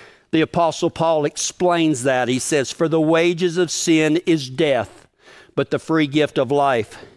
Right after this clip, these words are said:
is through Jesus Christ." Through Christ Jesus, right? See, for sin, sin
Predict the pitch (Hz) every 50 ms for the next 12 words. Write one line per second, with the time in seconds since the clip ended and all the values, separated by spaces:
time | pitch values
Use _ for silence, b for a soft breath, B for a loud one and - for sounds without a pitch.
0 | B B B B B B B B B B B B - - 113 107 - - 127 123
1 | 120 113 131 131 127 107 110 110 - - - 135 98 69 - - - - - B
2 | B B B B B B B B B B B B _ - - 95 - - 127 107
3 | 104 95 - - - 107 98 85 87 85 - 120 104 104 113 - B B B B
4 | B B B B - - 165 160 156 147 - b b b b b b b - -
5 | 151 139 - - - - 185 185 180 190 202 208 214 214 - b b b b _
6 | b b b b b b b b b b _ _ _ _ _ _ - - - -
7 | - 180 175 175 175 165 165